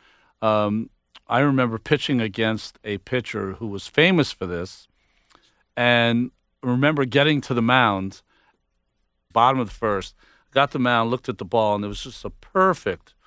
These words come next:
beautiful sandpaper circle about the size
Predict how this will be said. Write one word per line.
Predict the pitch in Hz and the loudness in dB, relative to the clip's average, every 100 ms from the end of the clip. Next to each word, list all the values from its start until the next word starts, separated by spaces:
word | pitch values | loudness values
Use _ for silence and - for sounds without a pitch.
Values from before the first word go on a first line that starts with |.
| _ _ _ _ | _ _ _ _
beautiful | 123 151 170 160 131 110 98 95 | -4 0 2 2 0 0 -2 -2
sandpaper | - - - 139 143 - 131 120 117 | -6 -10 0 2 2 0 -4 -2 -6
circle | - - 113 - 87 | -8 -2 -4 -4 -12
about | 87 113 107 | -4 -6 -6
the | |
size | 101 - 131 143 143 | -8 2 2 2 -2